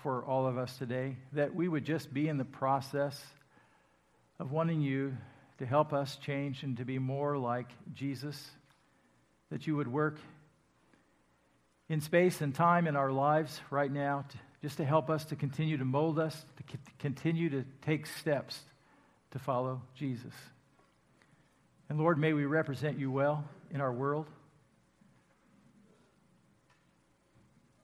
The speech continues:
May we see people the way you see people, not from a worldly point of view about success,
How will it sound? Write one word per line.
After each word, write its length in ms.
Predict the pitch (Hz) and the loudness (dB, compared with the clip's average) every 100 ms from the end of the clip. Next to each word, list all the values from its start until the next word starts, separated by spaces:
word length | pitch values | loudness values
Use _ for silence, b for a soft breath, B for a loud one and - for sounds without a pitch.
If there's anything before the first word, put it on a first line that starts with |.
| - _ _ _ _ _ _ _ _ _ _ _ - | -20 _ _ _ _ _ _ _ _ _ _ _ 0
May 140 | 143 | 2
we 100 | 135 | 2
see 220 | 127 151 | 2 0
people 320 | 151 151 151 | 2 0 2
the 100 | 139 | 0
way 120 | 135 127 | 0 0
you 180 | 123 | 0
see 200 | 135 151 | -2 -4
people, 460 | 135 143 139 143 131 - - _ _ _ | -4 -4 -4 -6 -6 -12 -20 _ _ _
not 220 | 151 151 | 0 0
from 140 | 139 | -2
a 20 | 123 | -2
worldly 360 | 127 139 139 | -2 -2 -2
point 280 | 131 131 127 | -4 -2 -2
of 60 | 120 | -2
view 320 | 123 131 127 - | -4 -4 -6 -6
about 240 | 135 131 | -4 -4
success, 720 | - 131 - 131 131 135 - | -4 -12 -6 -2 0 -2 -8